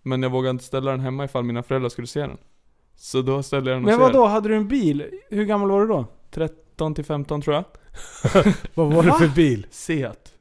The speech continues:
Speaker 1: En blå Seat.
Speaker 2: Men vänta nu. Va, va,
Speaker 1: Ja.
Speaker 2: va, hur kan... Va, va, ha-, har du aldrig blivit stoppad?
Speaker 1: Jo, när jag blev femton då, då åkte jag dit på det där.
Speaker 2: Men då hade du kört i två år?
Speaker 1: Ja,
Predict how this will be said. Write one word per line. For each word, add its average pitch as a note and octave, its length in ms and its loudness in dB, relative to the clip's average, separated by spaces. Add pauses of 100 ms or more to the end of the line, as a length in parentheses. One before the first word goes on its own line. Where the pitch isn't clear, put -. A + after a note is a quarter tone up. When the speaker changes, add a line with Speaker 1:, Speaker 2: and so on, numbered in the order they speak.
Speaker 1:
En C3 160 -12
blå C#3 300 -2
Seat. - 560 -8 (120)
Speaker 2:
Men C4 160 4
vänta C#4+ 300 4
nu. D#3 180 2
Va, A#3 240 -2
va, C4 160 2
Speaker 1:
Ja. C3+ 100 -4
Speaker 2:
va, B3+ 240 4
hur A#3+ 220 -2
kan... B3+ 340 -6
Va, B3+ 160 -4 (560)
va, A3 120 -4
ha-, A#3 360 -4
har A3+ 100 4
du A#3 60 8
aldrig A3+ 160 2
blivit G#3+ 160 0
stoppad? F#3 400 -2 (500)
Speaker 1:
Jo, E3+ 420 4
när E3 100 -2
jag D#3+ 120 -2 (120)
blev F3 200 0
femton C#3+ 400 -4
då, A#2 120 -4
då C#3 220 -2
åkte A#2+ 160 -8
jag A#2+ 60 -6
dit C#3+ 200 -8
på A#2 80 -8
det - 40 -8
där. - 120 -12 (800)
Speaker 2:
Men G3+ 120 0
då A3 100 4
hade A#3 220 0
du A#3 80 0
kört C4 300 0
i F3+ 40 -6
två G#3+ 340 -6
år? B2 160 -6 (100)
Speaker 1:
Ja, C3 300 -8